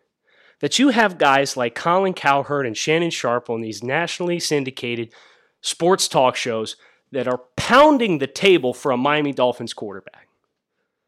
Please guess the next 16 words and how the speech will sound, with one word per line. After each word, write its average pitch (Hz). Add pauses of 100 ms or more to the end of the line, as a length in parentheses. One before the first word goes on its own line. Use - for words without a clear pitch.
(960)
Chris 147
Sims 165
came 165
out, 156
said 120
he 117
thought 113 (400)
Jarrett 135
Stidham 123
was 110
more 135
talented 127
than 104
Tua. - (840)
Shannon 202
Sharpe -